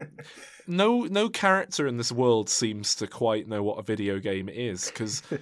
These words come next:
Speaker 1: <laughs>
Speaker 2: we see footage from the games, and it, it's just live action footage of Keanu Reeves and whatever Trinity's called, Big Larry's there. It, and
Speaker 1: Yeah.
Speaker 2: it, and it doesn't.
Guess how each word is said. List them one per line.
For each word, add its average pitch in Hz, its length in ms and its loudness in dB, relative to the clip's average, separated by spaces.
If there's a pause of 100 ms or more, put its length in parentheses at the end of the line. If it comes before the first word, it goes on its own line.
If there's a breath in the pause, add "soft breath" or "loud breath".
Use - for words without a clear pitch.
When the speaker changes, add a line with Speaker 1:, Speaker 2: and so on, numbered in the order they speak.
(280)
Speaker 1:
<laughs> - 440 -12
Speaker 2:
we 147 120 4
see 196 200 2
footage 185 440 2
from 117 120 2
the 107 80 0
games, 101 520 4
and 98 120 -2
it, 110 120 -4
it's 135 220 -6
just 143 560 2 (340)
live 123 380 4
action 123 400 2
footage 101 500 -2
of 92 100 -6
Keanu 104 440 2
Reeves 107 440 -2
and 92 340 -8 (240)
whatever 104 320 -2
Trinity's 110 520 -2
called, 95 460 -2 (840)
Big 113 200 6
Larry's 104 460 2
there. 101 280 -4 (540 loud breath)
It, - 220 2
and 226 140 2
Speaker 1:
Yeah. 226 60 0
Speaker 2:
it, - 120 -14 (100)
and 226 120 2
it 233 100 -2
doesn't. 247 440 2